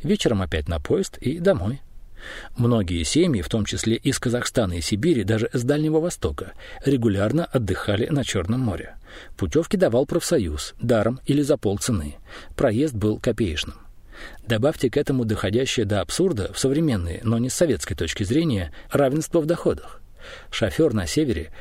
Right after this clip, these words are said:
член Академии наук, уникальный специалист, все они могли иметь максимальную зарплату в восемьсот тысяч рублей, при том, что минимальная зарплата составляла девяносто рублей,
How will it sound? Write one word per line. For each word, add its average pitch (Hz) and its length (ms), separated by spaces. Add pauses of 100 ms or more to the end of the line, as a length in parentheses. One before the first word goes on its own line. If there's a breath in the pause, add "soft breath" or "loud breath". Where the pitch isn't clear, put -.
(120)
член 151 360
Академии 123 520
наук, 104 500
уникальный 147 540
специалист, 101 760
все 190 300
они 190 160
могли 110 340
иметь 131 320
максимальную 131 640
зарплату 135 500
в 110 60
восемьсот 117 640
тысяч 113 320
рублей, 151 460 (400 loud breath)
при 110 140
том, 107 160
что - 220
минимальная 123 580
зарплата 92 460
составляла 123 540
девяносто 160 480
рублей, 80 360